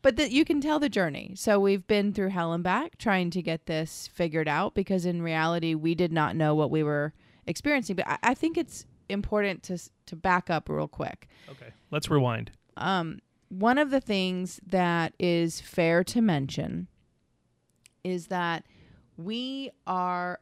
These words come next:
Speaker 1: overachievers when it comes to tackling life change.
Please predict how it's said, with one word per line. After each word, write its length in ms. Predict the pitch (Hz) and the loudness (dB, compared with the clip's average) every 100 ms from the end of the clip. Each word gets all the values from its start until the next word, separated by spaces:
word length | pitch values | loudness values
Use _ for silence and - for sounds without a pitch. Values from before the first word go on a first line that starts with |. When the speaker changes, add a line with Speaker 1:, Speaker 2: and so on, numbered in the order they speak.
| - | -2
Speaker 1:
overachievers 1160 | 190 220 233 - 185 151 135 135 151 208 - - | 0 4 2 2 -2 0 2 2 0 -2 -8 -4
when 220 | 175 170 | 2 2
it 120 | 170 | 2
comes 360 | - 175 165 185 | 0 0 2 0
to 100 | 202 | -4
tackling 580 | - 180 160 156 160 156 | 0 2 2 0 -2 0
life 300 | 143 139 - | -2 -2 -4
change. 460 | - 127 - - | -8 -8 -12 -18